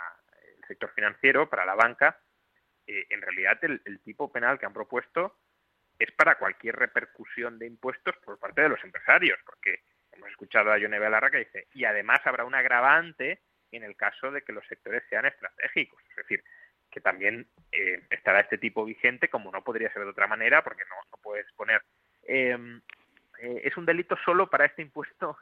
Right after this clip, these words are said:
<laughs> para, para estos, estos sectores. Em, también habrá, por tanto, eh, un, eh, un delito de esta naturaleza para sectores no, no estratégicos. Con lo cual, si este delito llegara a salir adelante,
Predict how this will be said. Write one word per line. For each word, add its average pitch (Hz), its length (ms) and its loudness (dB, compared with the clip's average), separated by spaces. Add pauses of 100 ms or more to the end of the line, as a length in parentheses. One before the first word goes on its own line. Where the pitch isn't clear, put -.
<laughs> - 100 -20
para, - 280 -4 (280)
para 117 160 6
estos, 123 360 -2 (140)
estos - 300 -6
sectores. 147 420 4 (580)
Em, 92 600 -12 (420)
también 95 260 2
habrá, 98 240 8
por 110 140 2
tanto, 120 400 0 (240)
eh, 87 300 -18
un, 95 260 -20
eh, 101 140 -4
un 90 160 -14
delito 101 640 -4
de 101 80 -6
esta - 160 -6
naturaleza 104 460 -4
para - 220 -4
sectores - 480 -12
no, 98 120 -20 (500)
no 101 80 -8
estratégicos. - 680 0 (280)
Con 120 100 0
lo 123 60 2
cual, 139 180 2 (640)
si 143 160 -4
este 202 500 2
delito 143 440 -4
llegara 107 520 -6 (260)
a - 500 -20
salir 98 200 4
adelante, 123 640 4